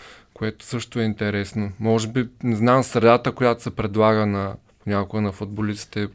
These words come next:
Speaker 1: голямо значение,
Speaker 2: и
Speaker 1: защото ти
Speaker 2: ново
Speaker 1: може
Speaker 2: начало.
Speaker 1: да си... Да, и ново начало, но може да си най-добрия, ако съотборниците ти не ти помагат в това да разгърнеш потенциала си и да покажеш на какво си способен, ти стоиш просто на едно място в една дупка, в един балон и
Speaker 2: Мгм.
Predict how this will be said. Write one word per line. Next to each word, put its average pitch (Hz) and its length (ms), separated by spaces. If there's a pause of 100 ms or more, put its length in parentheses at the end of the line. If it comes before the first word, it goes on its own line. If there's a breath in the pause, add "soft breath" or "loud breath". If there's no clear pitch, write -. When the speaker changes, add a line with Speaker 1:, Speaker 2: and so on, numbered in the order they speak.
(140)
Speaker 1:
голямо 104 340
значение, 110 440
Speaker 2:
и 101 40
Speaker 1:
защото 131 240
ти 151 60
Speaker 2:
ново 160 180
Speaker 1:
може 196 220
Speaker 2:
начало. 214 440
Speaker 1:
да - 60
си... - 60 (220 loud breath)
Да, 123 200
и 127 40
ново 117 240
начало, 143 520
но 117 280 (300)
може 123 280
да 120 60
си - 120
най-добрия, 123 640 (320)
ако 107 260 (960 soft breath)
съотборниците 120 600
ти 131 120
не 113 160
ти - 140
помагат 117 600
в 101 240
това 113 160
да 117 260
разгърнеш 113 560
потенциала 110 680
си - 180
и 104 80
да 98 180
покажеш 107 380
на 104 120
какво 110 220
си - 100
способен, 110 600
ти 113 180
стоиш 117 460
просто 113 400
на 110 120
едно 110 180
място 104 580
в 104 200
една 104 200
дупка, 101 440
в 101 80
един 104 220
балон 104 320
и 113 40
Speaker 2:
Мгм. 101 80